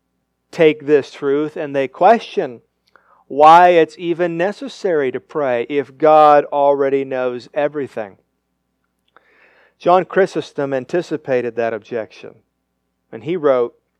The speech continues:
"But if he already knows what we need, why do we pray? Not to inform God or instruct him, but to beseech him closely,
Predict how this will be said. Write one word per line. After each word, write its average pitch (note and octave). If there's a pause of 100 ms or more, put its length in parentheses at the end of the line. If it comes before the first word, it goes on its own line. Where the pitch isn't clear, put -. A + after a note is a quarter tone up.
(1080)
"But F#3
if F#3+
he F#3+
already G#3
knows F3+
what F3
we D3+
need, D#3+
why D3
do G3
we D3+
pray? A2+ (1400)
Not G3
to A3
inform F3+
God C3+ (380)
or D3+
instruct F#3
him, C3 (560)
but D#3
to E3+
beseech E3+
him D#3
closely, B2